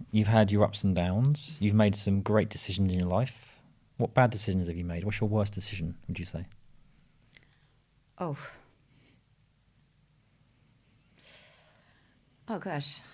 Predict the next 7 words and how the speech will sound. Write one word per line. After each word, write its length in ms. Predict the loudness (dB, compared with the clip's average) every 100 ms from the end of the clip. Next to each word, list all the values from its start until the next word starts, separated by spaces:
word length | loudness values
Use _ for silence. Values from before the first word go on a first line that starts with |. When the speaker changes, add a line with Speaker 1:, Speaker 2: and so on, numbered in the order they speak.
| -20
Speaker 2:
I 40 | -16
don't 100 | -14
know. 60 |
My 180 | -12 -12 -12
worst 240 | -12 -12 -12
decision. 680 | -16 -14 -14 -14 -12 -12 -14 -18 _ -20 -20 -20 -20 -20 -20 -20 _ _ _ _ -10 -10 _ _ _ -6
Um, 640 | -2 -2 -2 -4 -4 -6